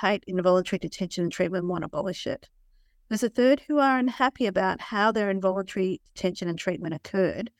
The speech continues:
but who accept that it was necessary. And a third who are, you know, very much in favour of involuntary detention and treatment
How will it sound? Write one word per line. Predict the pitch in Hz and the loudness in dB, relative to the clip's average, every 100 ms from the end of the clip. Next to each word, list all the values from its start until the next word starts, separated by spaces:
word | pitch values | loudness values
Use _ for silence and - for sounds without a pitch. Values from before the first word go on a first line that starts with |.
| _ _ - | _ _ -10
but | 208 | 0
who | 214 | 0
accept | 180 - 202 - | 0 -2 -4 0
that | 185 | -2
it | - | 0
was | 180 - | -2 0
necessary. | 180 - 180 - 160 240 320 _ _ _ _ _ _ _ | -4 -4 -6 -4 -2 -4 -6 _ _ _ _ _ _ _
And | 196 202 214 214 - | -2 2 2 0 -2
a | 220 | -4
third | - 220 226 226 | -2 2 4 2
who | - 208 | 0 2
are, | 196 190 190 - | 4 6 4 0
you | 190 | 0
know, | 180 | 0
very | 190 196 | 0 0
much | 208 - | 0 0
in | 214 | -2
favour | - 190 269 208 | 0 2 2 2
of | 185 | 0
involuntary | 175 175 170 180 180 | -2 -2 -4 -6 -8
detention | 165 - 254 - | -8 -6 -6 -4
and | 165 | -6
treatment | - 185 190 180 | -4 -6 -4 -8